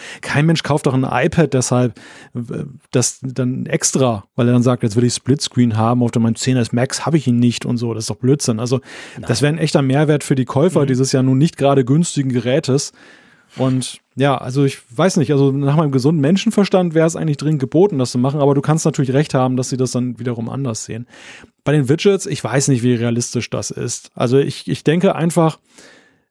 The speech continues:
Speaker 1: Siri wird sicherlich ein Thema sein. Wir haben ja letztes Jahr schon auf Siri gewartet, da,
Speaker 2: Ja.
Speaker 1: da war ja sehr wenig,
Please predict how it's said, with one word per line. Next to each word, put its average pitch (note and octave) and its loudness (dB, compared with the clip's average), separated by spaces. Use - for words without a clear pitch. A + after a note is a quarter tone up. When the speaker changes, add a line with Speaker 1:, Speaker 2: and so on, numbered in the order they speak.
Speaker 1:
Siri D#3+ 0
wird D#3 0
sicherlich D#3 2
ein C#3 0
Thema D3+ 2
sein. C3+ 0
Wir B2+ 2
haben D3 2
ja C#3+ 4
letztes C#3+ 2
Jahr F3 4
schon F3+ -2
auf D#3+ -2
Siri D#3 0
gewartet, D#3 0
da, C#3 2
Speaker 2:
Ja. D#3+ 0
Speaker 1:
da B2+ -4
war C3 2
ja C#3+ 4
sehr C#3 2
wenig, D#3+ 0